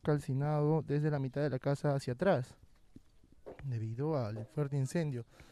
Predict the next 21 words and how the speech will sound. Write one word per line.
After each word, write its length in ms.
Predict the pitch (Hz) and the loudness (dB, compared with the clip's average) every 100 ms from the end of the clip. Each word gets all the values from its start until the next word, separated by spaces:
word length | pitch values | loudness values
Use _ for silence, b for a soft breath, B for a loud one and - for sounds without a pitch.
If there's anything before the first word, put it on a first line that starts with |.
| b b b b b - - - - B B B B - - - - - - | b b b b b -20 -20 -20 -20 B B B B -20 -20 -20 -20 -16 -6
Vemos 300 | 127 131 123 | -2 -2 -2
aquí, 360 | - 165 175 - - - B B B - - - - | -6 -6 -8 -8 -14 -16 B B B -16 -16 -16 -12
ante 260 | 151 160 151 | -10 -8 -8
las 200 | 165 156 | -8 -8
imágenes, 680 | 156 143 139 139 151 - - - - - | -10 -8 -10 -10 -10 -12 -20 -20 -14 -10
el 140 | 147 | -2
trabajo 340 | 147 156 - | 0 0 0
también 260 | 135 139 160 | 0 0 2
ya 140 | 156 | 4
de 80 | 156 | 6
los 120 | 143 | 6
bomberos, 460 | 139 131 175 156 127 | 6 4 4 4 2
que 120 | - | 2
están 400 | 131 160 165 156 | 6 6 6 4
desde 280 | 143 151 139 | 0 0 0
hace 300 | 143 165 160 B B B B - | -2 -2 -4 B B B B 2
un 200 | 170 160 | 4 4
instante 760 | 139 214 202 143 131 135 139 - - - b b b b - | 4 4 6 4 0 -4 -6 -12 -20 -20 b b b b -12
tratando, 400 | - 135 147 160 | -6 0 2 4
pues, 240 | 147 165 156 | 6 4 6
de 360 | 165 180 170 | 6 6 4